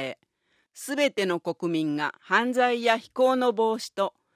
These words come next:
犯罪や非行をした人たちの更生について理解を深め、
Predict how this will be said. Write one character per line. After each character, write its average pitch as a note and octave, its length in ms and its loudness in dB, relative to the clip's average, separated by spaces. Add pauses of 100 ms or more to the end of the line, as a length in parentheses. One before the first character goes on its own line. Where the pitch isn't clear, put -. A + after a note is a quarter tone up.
(340)
犯 B3 300 0
罪 A#3+ 280 2
や A#3 240 2
非 - 160 -20
行 C4+ 320 4
を C4 100 4
し - 80 -12
た B3 160 2
人 A#3+ 300 -2
た F#3+ 160 0
ち E3+ 140 -4
の E3 120 -2
更 A#3 260 2
生 A#3+ 300 2
に A3+ 160 -4
つ - 160 -8
い F#3 140 -2
て D3+ 240 -6
理 B3 120 -6
解 A3+ 300 2
を D3 120 0
深 D3+ 260 -8
め、 C3+ 180 -8